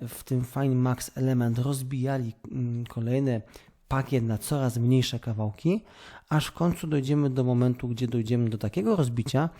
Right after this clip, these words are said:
że będziemy mieli tylko dwa elementy. Jak już będziemy mieć dwa elementy, to ten find max element zwróci większy z nich,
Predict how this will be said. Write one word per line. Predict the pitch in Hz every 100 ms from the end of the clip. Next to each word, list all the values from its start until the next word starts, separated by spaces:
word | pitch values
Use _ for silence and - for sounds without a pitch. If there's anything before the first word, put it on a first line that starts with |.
| - -
że | - 160
będziemy | 175 165 160 170
mieli | 156 147
tylko | - - 185
dwa | 208 240 214
elementy. | 175 143 123 113 113
Jak | 113
już | 117
będziemy | 113 123 120 113
mieć | 110
dwa | 110 127
elementy, | 139 127 117 113 107
to | 110
ten | 98
find | - 127 120
max | 113 110 104
element | 107 107 104
zwróci | 101 104 104 147 220 -
większy | 117 107 98 113
z | 104
nich, | 170